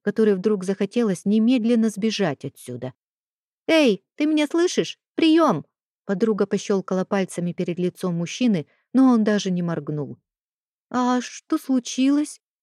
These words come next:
робко поинтересовалась Тая. "Вы должны пройти со мной", снова произнёс мужчина, словно робот. Заир всегда беспрекословно выполнял любые приказы хозяина, и если Амир сказал привести эту девчонку,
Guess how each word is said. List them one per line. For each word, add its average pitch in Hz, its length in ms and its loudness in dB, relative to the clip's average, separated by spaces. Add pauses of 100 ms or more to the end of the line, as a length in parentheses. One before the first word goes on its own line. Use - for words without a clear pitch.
(160)
робко 226 340 0
поинтересовалась 208 880 -2
Тая. 180 400 -4 (640)
"Вы 202 220 4
должны 208 520 4
пройти 202 400 0
со 202 200 0
мной", 170 440 -2 (640)
снова 262 520 2
произнёс 220 500 2
мужчина, 202 480 0
словно 190 420 -4
робот. 160 380 -6 (480)
Заир 262 380 2
всегда 233 440 0
беспрекословно 196 840 -2
выполнял 185 460 -2
любые 175 340 -2
приказы 160 460 -6
хозяина, 147 600 -6 (340)
и 214 80 0
если 202 300 2
Амир 202 360 2
сказал 190 480 -2
привести 175 520 -4
эту 240 280 0
девчонку, 208 720 -2